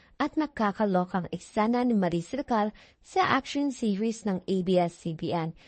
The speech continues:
na Incognito, kung saang tanging panty at bra lang ang suot niya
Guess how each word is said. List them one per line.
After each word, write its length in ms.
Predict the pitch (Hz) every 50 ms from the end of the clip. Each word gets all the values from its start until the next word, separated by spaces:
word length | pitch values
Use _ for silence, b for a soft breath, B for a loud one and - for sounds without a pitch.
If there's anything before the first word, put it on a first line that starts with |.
| b b b b
na 160 | 254 269 311 311
Incognito, 880 | - 320 339 339 - - 180 160 180 196 202 - 247 220 185 262 247 b b b b b _
kung 240 | - 240 254 262 240
saang 400 | - 269 - - 208 202 208 214 -
tanging 400 | - 269 269 294 320 349 349 311
panty 480 | 262 - 247 254 277 285 262 - 254 214
at 160 | - 202 202 - 202
bra 160 | 196 202 185
lang 320 | 175 170 165 165 170 -
ang 160 | - 202 226
suot 320 | 220 - 254 220 240 233 -
niya 240 | 254 254 247 247